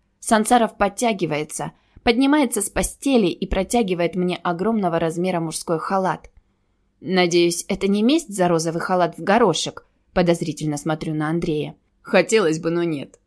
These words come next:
улыбается он. «Но если ты сомневаешься, можешь его не надевать. Можешь вообще ничего не надевать, я не против». «У нас все было, да?»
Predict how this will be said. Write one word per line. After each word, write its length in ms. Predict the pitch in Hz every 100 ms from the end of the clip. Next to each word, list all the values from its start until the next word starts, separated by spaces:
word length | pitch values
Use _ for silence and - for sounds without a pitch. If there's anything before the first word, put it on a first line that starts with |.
| _ -
улыбается 640 | 175 160 151 160 - -
он. 220 | 156 156 - _ _ _
«Но 140 | - 190
если 280 | 190 185 175
ты 120 | 165
сомневаешься, 720 | 170 170 170 165 262 226 160
можешь 320 | 165 240 254
его 200 | - 156
не 120 | 196 185
надевать. 540 | 143 147 151 - - _ -
Можешь 320 | 208 220 240
вообще 320 | 254 262 -
ничего 320 | 127 - 156
не 140 | 156 151
надевать, 400 | 156 180 160 147
я 100 | 156
не 120 | 175
против». 420 | 185 160 - - _ _ _ _ _ _
«У 100 | 247
нас 220 | 233 226
все 240 | 226 - 240
было, 360 | 220 262 180
да?» 300 | 147 202 220